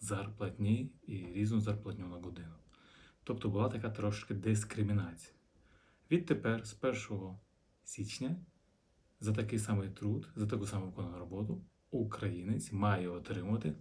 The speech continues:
так само, як поляк. Також, що хочу добавити, що змінюється мінімальна зарплата, то-, тобто мінімальна оплачувана година.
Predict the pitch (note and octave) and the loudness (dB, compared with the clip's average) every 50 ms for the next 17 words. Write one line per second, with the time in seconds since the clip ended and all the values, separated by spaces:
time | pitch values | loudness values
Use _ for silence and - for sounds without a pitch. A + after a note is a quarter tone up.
0 | - - - - F#2 F2 - - - - F#2+ F#2 F#2+ G#2+ A2+ C#3 D#3 - - - | -12 -8 -4 -2 -2 -2 -4 -6 -8 -6 -4 -2 2 2 2 0 0 -6 -8 -14
1 | - _ _ _ _ - G2 G2+ G#2+ - G#2+ - - - _ _ - A2 G#2+ G#2 | -20 _ _ _ _ -4 0 0 0 0 0 -4 -10 -18 _ _ -2 -2 -2 -2
2 | - - - - - _ _ _ _ _ - - - - - - - _ - - | -2 -8 -14 -18 -20 _ _ _ _ _ -20 -20 -20 -20 -20 -20 -20 _ -4 -2
3 | D#3 D#3+ - - E3+ E3 D#3 - - - - - - D#3+ D#3 - - C3 - - | -2 -2 0 2 2 2 2 0 -2 -6 -10 -6 0 0 0 0 0 -4 -2 0
4 | A2 G#2 G2 F#2 F#2 G2+ G#2+ A2 A2 - - - - A2+ G2+ G2 G#2+ G#2+ A2+ A#2+ | 0 0 2 2 2 2 0 0 0 -4 -6 -6 -4 -4 -2 6 8 10 10 10
5 | B2+ C3 - - D#3+ D#3+ D#3+ - - - - - - - - - - - - - | 8 2 -2 -2 -2 -2 -2 -6 -12 -16 -20 -20 -20 -20 -20 -20 -20 -20 -20 -20
6 | - - - - - - C3 A2 A2 A2+ A2+ G2+ G2 G2+ F#2 F2+ F#2+ G2 G#2+ A2 | -8 -8 -8 -8 -6 0 6 8 8 10 10 8 8 6 2 2 4 6 6 6
7 | A2+ B2 C3 C3 - - - - - - - - - A2 G#2 A2 G#2+ G#2 G#2 G#2 | 6 6 2 0 -2 -10 -20 -20 -20 -20 -20 -10 -4 0 4 6 6 6 6 4
8 | F#2+ F2+ G2 G2+ B2+ B2 B2 - G#2 G2+ G#2+ - - - G#2+ G#2 - G#2+ G2 F#2+ | 0 0 0 0 0 0 2 4 4 4 4 2 2 0 0 2 2 0 0 0
9 | F#2+ F#2+ G2 G2+ G2+ G2 F#2+ F#2 F#2 F2+ F2+ F2 - - _ - - _ - - | 2 2 4 4 4 4 4 2 0 -2 -4 -6 -8 -14 _ -20 -20 _ -20 -20
10 | - _ _ _ _ - - - - - - - - - - A2 G#2+ G#2+ A#2+ G#2+ | -20 _ _ _ _ -20 -18 -18 -18 -18 -20 -20 -6 2 2 2 4 8 10 10
11 | G#2 G2+ - G2+ G2 F#2+ F2+ E2 E2+ F#2 F2 F2 - F#2+ F#2 G#2 A#2+ D#3+ F3+ | 10 8 6 4 2 0 0 -2 -2 -4 -4 -2 -2 0 2 4 2 2 2